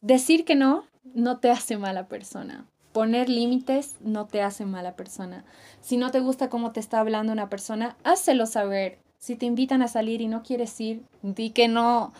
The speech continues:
Tenemos este complejo de que tenemos que aprend-, decir sí, sí, y, y porque no queremos quedarnos solos, pero la realidad es distinta. Si nosotros expresamos nuestros límites de manera sana,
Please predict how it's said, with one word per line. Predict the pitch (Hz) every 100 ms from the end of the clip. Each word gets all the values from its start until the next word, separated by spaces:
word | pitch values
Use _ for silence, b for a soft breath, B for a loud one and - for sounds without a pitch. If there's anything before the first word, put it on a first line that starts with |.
| B B B -
Tenemos | 233 262 285 285
este | 269 269
complejo | 240 220 240 247
de | 240
que | 220
tenemos | 226 247 262
que | 226
aprend-, | 226 220 220
decir | 208 214 220 262
sí, | 262 - 262 285 285 277
sí, | 262 - 277 294 285 269
y, | 226 226 214 208 -
y | 214
porque | - 202 233
no | 262
queremos | 277 269 262 262
quedarnos | 233 240 240 220
solos, | 240 247 247 208
pero | - 214
la | 220 220
realidad | 233 269 403 359 220 220 - B B B
es | 302 302
distinta. | 311 - 330 480 - 220 190 B B
Si | -
nosotros | 254 262 302 311
expresamos | 311 - 233 254 254 262
nuestros | 247 226 208 226
límites | 220 220 214 202
de | 202
manera | 196 202 220
sana, | 220 - 202 196 196 233